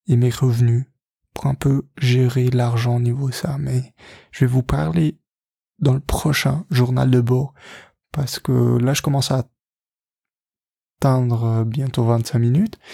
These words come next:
Je vais mettre un terme à tout ça. En tout cas, ce qu'on retient, c'est de pas être gourmand, avoir patience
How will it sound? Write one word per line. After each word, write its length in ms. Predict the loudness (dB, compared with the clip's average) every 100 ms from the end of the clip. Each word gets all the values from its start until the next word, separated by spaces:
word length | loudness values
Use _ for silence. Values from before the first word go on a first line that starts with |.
| -20 -6
Je 120 | 0
vais 40 |
mettre 220 | 0 0 -2
un 140 | -2
terme 260 | -2 0 0
à 80 |
tout 140 | -2 -4
ça. 320 | -2 -2 -4 _ _ _ _ _ _ _ -2
En 120 | -2
tout 80 | 2
cas, 160 | 0
ce 120 | 0
qu'on 280 | -4 -2 0
retient, 400 | 0 -2 0 -2
c'est 160 | 0 -4
de 60 |
pas 180 | 0 -2
être 200 | -2 -4
gourmand, 600 | -4 0 2 2 0 -6 _
avoir 320 | -2 -2 -2
patience 800 | -2 -2 -2 -2 -2 -2 -6 -12